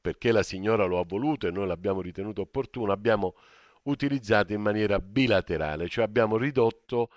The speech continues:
anche il seno controlaterale, che non aveva una necessità oncologica, ma sicuramente una necessità clinica, perché era un seno ptosico, grande, comunque fastidioso per la signora. Vedete bene quindi il dato di partenza dopo quattro mesi e poi dopo un anno, quando abbiamo anche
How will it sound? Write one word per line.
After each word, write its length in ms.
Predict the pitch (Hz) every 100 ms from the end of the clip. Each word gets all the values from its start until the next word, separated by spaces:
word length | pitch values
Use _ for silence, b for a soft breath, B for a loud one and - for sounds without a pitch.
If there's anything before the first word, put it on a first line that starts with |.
| b b -
anche 340 | 123 131 -
il 100 | 104
seno 300 | - 107 101
controlaterale, 960 | 95 90 - 82 80 78 76 60 67 80
che 100 | 127
non 140 | 131
aveva 300 | 120 110 107
una 120 | 90 87
necessità 580 | 85 90 82 92 101
oncologica, 680 | 98 107 135 92 92 135 120
ma 100 | 104
sicuramente 760 | 95 123 123 92 85 - 90 - b b b -
una 200 | 110 104
necessità 680 | 101 - 95 - 117 120
clinica, 520 | - 95 85 104 107
perché 260 | - 82 92
era 120 | 87
un 100 | 120
seno 380 | - 87 90 85 b b b -
ptosico, 720 | - 110 117 110 123 110 95
grande, 600 | 82 90 98 95 101 101
comunque 440 | 92 92 92 90
fastidioso 720 | 82 82 - 92 87 90 -
per 180 | 78 85
la 120 | 80
signora. 440 | 78 71 65 64 - b b b b b -
Vedete 420 | 104 107 110 117
bene 320 | 104 113 98
quindi 440 | 95 101 82 82 90
il 160 | 95
dato 300 | 95 107 98
di 140 | 95 107
partenza 720 | 143 - 151 147 123 - 104
dopo 260 | 90 95
quattro 400 | 101 117 - 151
mesi 340 | 131 98 98 160
e 80 |
poi 220 | - 107 95
dopo 240 | 107 139
un 100 | 131
anno, 300 | 80 87 98
quando 280 | 107 107 113
abbiamo 380 | 107 87 78 90
anche 380 | 87 - 85